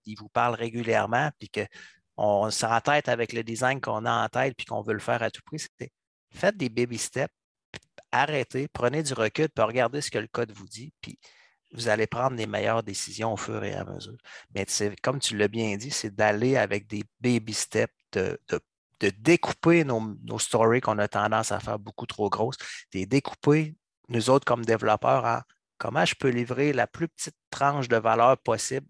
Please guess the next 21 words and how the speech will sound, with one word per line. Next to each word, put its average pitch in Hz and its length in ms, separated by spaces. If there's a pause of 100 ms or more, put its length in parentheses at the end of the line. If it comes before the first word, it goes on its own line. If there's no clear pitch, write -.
(120)
même 175 220
si - 160
c'est - 180
pas 156 140
la 131 140
fonctionnalité 117 760
que - 80
le 113 80
client 110 400
veut. 123 200 (480)
Qu'est-ce - 200
que - 80
moi, 135 260
je - 120
peux 117 160
faire 147 340
de 113 120
minimal 123 520
pour 117 220
valider 127 560
que 113 200